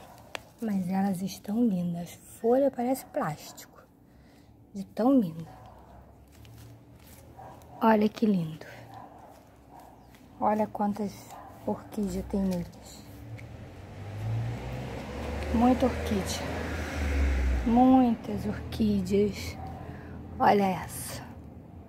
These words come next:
Rosa de pedra. Eu conheço como rosa de pedra, né?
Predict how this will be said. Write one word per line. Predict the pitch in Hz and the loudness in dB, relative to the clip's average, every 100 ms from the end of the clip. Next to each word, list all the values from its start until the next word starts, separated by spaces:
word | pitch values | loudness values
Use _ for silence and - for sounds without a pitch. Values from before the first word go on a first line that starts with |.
| - - - - - - - - - - - - - - | -18 -18 -18 -18 -18 -18 -18 -20 -20 -20 -20 -20 -20 -8
Rosa | - 214 202 208 | 4 4 6 4
de | 190 | 2
pedra. | - - 170 175 170 185 | -4 -4 -2 -2 -2 -4
Eu | 185 | 0
conheço | - 269 262 - | 6 8 8 6
como | - 277 269 | 6 8 8
rosa | 262 262 | 6 6
de | 254 | 4
pedra, | - 233 190 180 196 | 2 0 0 0 2
né? | 196 | 2